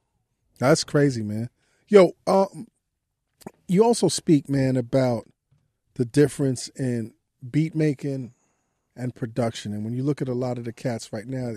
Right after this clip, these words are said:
I mean, the big business right now seems to be making beats. But I heard you talking about certain records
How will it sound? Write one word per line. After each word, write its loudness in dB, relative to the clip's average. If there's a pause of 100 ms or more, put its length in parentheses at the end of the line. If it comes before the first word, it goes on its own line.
(160)
I -8
mean, 0
the -2
big 0
business -4
right -10
now -4
seems -6 (320)
to -14
be 0
making -2
beats. -2 (500)
But 2
I 2
heard 4
you -6
talking -2
about -2
certain -6
records -6